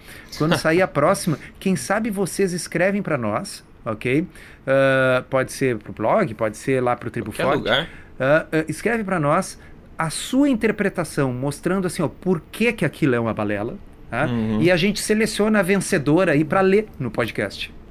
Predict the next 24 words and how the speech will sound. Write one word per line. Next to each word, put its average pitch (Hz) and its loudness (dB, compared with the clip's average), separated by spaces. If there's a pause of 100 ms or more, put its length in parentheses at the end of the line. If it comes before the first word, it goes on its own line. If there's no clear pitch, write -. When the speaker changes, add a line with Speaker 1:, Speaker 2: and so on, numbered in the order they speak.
(140)
Speaker 2:
É, 190 2
seria 127 -2
legal. 156 -2
Vocês 151 -8
podem 160 2
Speaker 1:
Se-, - 2
Speaker 2:
mandar, 139 2
se - -8
você 143 -2
Speaker 1:
seria 156 2
Speaker 2:
quiser 151 4
Speaker 1:
legal. 175 2
Speaker 2:
mandar 135 -2
direto 135 -4 (220)
pra 123 -2
montar 120 -2
a 110 -4
pauta, 127 -4
você 123 -8
pode 135 0
mandar 127 -2
no 131 -4
contato 127 -2
arroba 120 -2